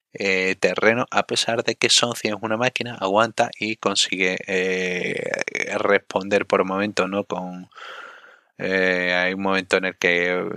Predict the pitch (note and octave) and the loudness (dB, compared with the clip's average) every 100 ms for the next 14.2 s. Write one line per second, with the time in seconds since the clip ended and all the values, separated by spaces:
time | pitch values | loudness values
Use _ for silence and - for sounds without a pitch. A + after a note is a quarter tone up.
0 | G2 G2 G2 - F#2 F#2 F#2 - - F#2+ | -8 -6 -6 0 0 0 2 2 2 -4
1 | F#2+ - - G2+ G2 F#2+ G2+ G#2 F#2+ F#2 | -4 -2 0 0 -2 -4 -6 -6 -4 -2
2 | G#2 G#2+ G#2+ - F#2+ F#2 F#2 - - - | 2 2 0 -4 -8 -6 -6 -6 -8 -12
3 | - - - - G2+ A2 - G2 F#2+ G2 | -10 0 2 2 0 0 2 2 2 0
4 | - F#2+ F#2+ F#2+ F#2 F2+ F#2+ - G2 G#2+ | 0 -2 -2 -2 -4 -2 -2 -2 -4 -8
5 | - - - - - - _ _ _ _ | -12 -18 -18 -20 -20 -20 _ _ _ _
6 | - F#2+ F#2 F#2 F#2 - F#2+ F#2+ G2 G2 | 0 2 2 0 -2 -2 0 0 0 -2
7 | F#2+ G2+ F#2+ F#2+ F#2 G2 - F#2 F2+ F2+ | -6 -8 -10 -2 0 0 -2 -4 -6 -10
8 | F2+ F2 - F#2+ F2+ - F2+ F2+ F2+ F2+ | -12 -12 -2 0 2 2 2 0 -2 0
9 | - - G2+ F#2+ F#2 F#2 F2+ F2+ F2+ F#2 | 0 2 2 4 4 2 0 -2 -2 0
10 | F2+ - F#2 F2+ - F2 F2 - F2+ F2 | 0 -2 -4 -2 0 2 0 -6 -8 -8
11 | - - F2 F2 F#2 F#2+ - _ _ _ | -2 -2 0 -2 -2 -4 -6 _ _ _
12 | _ _ _ _ _ _ _ - - C#3+ | _ _ _ _ _ _ _ -14 -2 0
13 | D#3 C3 A2+ - F#2+ A2 - F2+ F#2 F#2 | 2 2 2 0 -2 0 4 4 4 2
14 | A#2 | 0